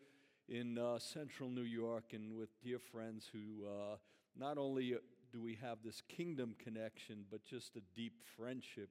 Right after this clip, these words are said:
with Pastor Jeff and Debbie, where you can, you know, just be yourself. And, uh, you know, we're all a little broken, right? Anybody not broken? A little bit. You know, God's making us wholer and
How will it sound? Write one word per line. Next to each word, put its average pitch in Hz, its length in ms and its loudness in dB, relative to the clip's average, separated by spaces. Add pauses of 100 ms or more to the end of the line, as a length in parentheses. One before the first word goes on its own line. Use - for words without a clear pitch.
with 98 200 -8
Pastor 107 400 -6
Jeff 110 420 -2
and 98 180 -8
Debbie, 110 400 0 (520)
where 113 120 0
you 113 160 2
can, 113 300 -2
you 131 140 0
know, 110 200 2 (560)
just - 280 -6
be 143 80 4
yourself. 127 920 2 (600)
And, 113 420 0
uh, 113 360 4 (560)
you 143 100 -4
know, 143 100 4
we're 135 180 8
all 139 240 8
a 131 40 8
little 123 180 6
broken, 127 800 0 (920)
right? 127 320 4 (580)
Anybody 123 380 0
not 123 260 -2
broken? 123 420 -4
A 147 40 -4
little 175 200 0
bit. 117 300 -4 (100)
You 139 100 -8
know, 131 280 -2
God's 127 320 -6
making 123 380 -4
us - 420 -8 (240)
wholer 127 380 2
and 117 120 -4